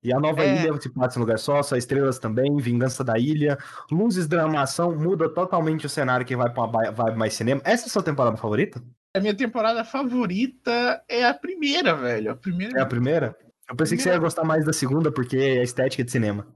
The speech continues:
Speaker 2: Não, eu sei, só que aí que tá, a, a, a segunda, ela não tem tantos personagens, né?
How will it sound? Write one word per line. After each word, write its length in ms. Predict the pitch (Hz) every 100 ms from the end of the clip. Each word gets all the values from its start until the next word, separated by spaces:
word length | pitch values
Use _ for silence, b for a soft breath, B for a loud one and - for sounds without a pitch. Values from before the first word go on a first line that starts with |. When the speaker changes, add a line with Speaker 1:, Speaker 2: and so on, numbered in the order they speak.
| _ -
Speaker 2:
Não, 260 | 254 339 269
eu 60 |
sei, 300 | 262 330 277
só 160 | 269 247
que 120 | 285
aí 60 | 277
que 100 | 254
tá, 180 | 226
a, 280 | 202 202 202
a, 280 | 185 196 190
a 20 |
segunda, 400 | 202 202 180 226
ela 140 | 240 214
não 200 | 202 277
tem 220 | 269 262
tantos 360 | - 214 214 -
personagens, 1080 | 233 226 226 196 151 180 226 240 196 156
né? 360 | 165 185 180 147